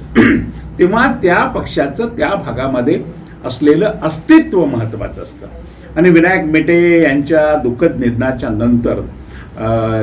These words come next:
ज्योतिताईच्या बाजूनं निर्माण झालेली सहानुभूतीची लाट आणि विनायकराव मेटे यांनी मराठा समाजासाठी केलेलं काम, या सगळ्यांची गोळाबेरीज जर केली तर बीड जिल्ह्याच्या राजकारणावर महत्त्वाचा प्रभाव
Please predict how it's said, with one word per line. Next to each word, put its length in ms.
ज्योतिताईच्या 720
बाजूनं 540
निर्माण 380
झालेली 360
सहानुभूतीची 1120
लाट 160
आणि 200
विनायकराव 640
मेटे 380
यांनी 200
मराठा 400
समाजासाठी 680
केलेलं 420
काम, 240
या 400
सगळ्यांची 600
गोळाबेरीज 800
जर 140
केली 540
तर 80
बीड 400
जिल्ह्याच्या 580
राजकारणावर 960
महत्त्वाचा 880
प्रभाव 640